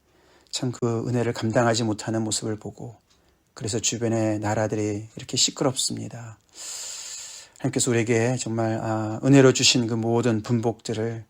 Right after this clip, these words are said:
우리가 감당할 수 있는 영적인 실력을 기르게 하여 주시옵소서. 아버지, 하나님께 감사하고 겸손히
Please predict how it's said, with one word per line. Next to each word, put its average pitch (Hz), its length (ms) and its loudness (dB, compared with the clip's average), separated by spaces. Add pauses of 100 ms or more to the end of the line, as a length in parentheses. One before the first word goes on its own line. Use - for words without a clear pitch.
(640)
우리가 113 240 -2
감당할 120 500 2
수 - 160 4
있는 110 320 -2
영적인 113 380 -2
실력을 120 400 2
기르게 110 260 -6
하여 107 140 -4
주시옵소서. - 720 -8 (1040)
아버지, 107 440 -4
하나님께 110 340 -4
감사하고 117 800 -2
겸손히 123 800 0